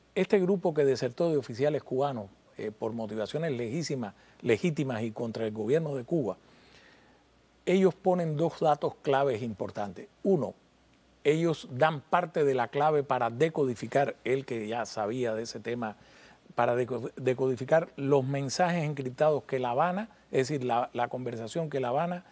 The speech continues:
le enviaban a Belén Monte. Ya no estamos hablando solo de los manejadores aquí en la, eh, eh, misión de Cuba en Naciones Unidas, que eran los nombres, él los ha dicho, sino también los mensajes directos. Ese, ese,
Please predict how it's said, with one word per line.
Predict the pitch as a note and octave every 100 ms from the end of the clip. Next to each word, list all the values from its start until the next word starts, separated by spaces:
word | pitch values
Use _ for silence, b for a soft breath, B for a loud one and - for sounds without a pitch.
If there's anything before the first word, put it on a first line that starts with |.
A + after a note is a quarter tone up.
| b b b
le | A2+ B2+
enviaban | B2+ B2 C#3 D3
a | C3+
Belén | A#2+ A#2+ B2+
Monte. | A#2 A2+ - F#2+ - _ _ _ -
Ya | B2 D3+
no | F3+
estamos | - F3+ D#3
hablando | D#3 F3 D#3+
solo | - F3 D#3+
de | C#3+
los | B2
manejadores | B2 A#2+ A2 A#2+ D3+ C#3
aquí | C3+ C#3 G3 b b b
en | B2 B2
la, | A#2+ A2+ -
eh, | A#2 A#2+ A#2 A2 G#2+ G2+ - b b b -
eh, | - A2+
misión | A#2+ C3 - E3 F3
de | D3+
Cuba | C3 F3 D#3+
en | D3
Naciones | B2 - D#3 D#3+
Unidas, | D3 F#3+ A#3+ A2+
que | A#2
eran | A#2 C#3 A#2 A2+
los | A#2+ A2+
nombres, | D3 C3+ A2+
él | B2+
los | A2+
ha | A2+
dicho, | A2+ G2 G#2+ b b
sino | - C#3 C3
también | C3 C#3+ F3 F#3 - -
los | C3+ B2+
mensajes | B2+ A#2 D3+ D3
directos. | C3 A#2+ G2+ F#2 - _ b b b b b -
Ese, | G3+ G#3 A3 - -
ese, | G#3 - G#3 G3+